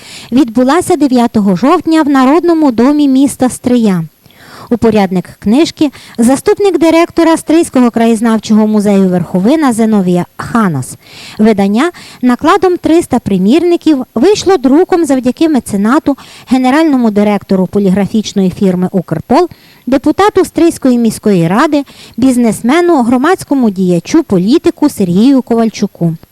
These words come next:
Від міської влади пані Дару, авторку книги, привітав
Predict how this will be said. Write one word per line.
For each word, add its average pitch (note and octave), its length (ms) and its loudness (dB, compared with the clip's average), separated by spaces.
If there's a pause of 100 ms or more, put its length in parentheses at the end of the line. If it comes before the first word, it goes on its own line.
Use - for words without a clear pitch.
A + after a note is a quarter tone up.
(200)
Від A#3 260 2
міської D#4 680 2
влади B3+ 580 0 (400)
пані D#4 500 2
Дару, B3 500 0 (120)
авторку D4+ 540 -2
книги, C#4+ 420 0 (140)
привітав A3+ 580 0